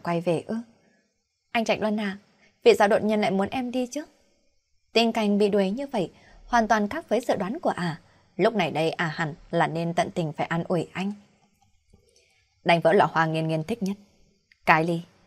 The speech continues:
còn bỏ bức tranh, rồi lại thay thế bằng những thứ đồ mới cô mua về.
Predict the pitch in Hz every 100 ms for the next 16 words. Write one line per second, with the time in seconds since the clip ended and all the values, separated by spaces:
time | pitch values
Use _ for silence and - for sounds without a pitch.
0 | - 175 156 151 220 - 170 170 _ _
1 | _ _ - 185 165 156 165 160 160 226
2 | 160 143 196 170 208 175 143 156 - 180
3 | 165 160 156